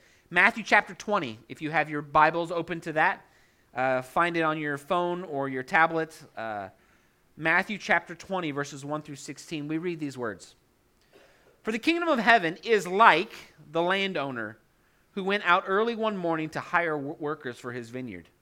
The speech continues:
He agreed to pay the normal daily wage and sent them out to work. At nine o'clock in the morning, he was passing through the marketplace and saw some people standing around doing nothing. So he hired them, telling them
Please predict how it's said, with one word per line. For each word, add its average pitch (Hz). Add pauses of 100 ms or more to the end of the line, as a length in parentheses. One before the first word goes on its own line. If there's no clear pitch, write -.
(680)
He 214
agreed 214
to -
pay 214
the 196
normal 196
daily 185
wage 208
and 165
sent 214
them 180
out 175
to 190
work. 226 (1500)
At 170
nine 285
o'clock 214
in 185
the 156
morning, 151
he 165
was 156
passing 185
through 151
the 135
marketplace 131
and 131
saw 175
some 160
people 170
standing 147 (300)
around 131
doing 123 (180)
nothing. 85 (800)
So 135
he 175
hired 170
them, 78 (720)
telling 165
them 107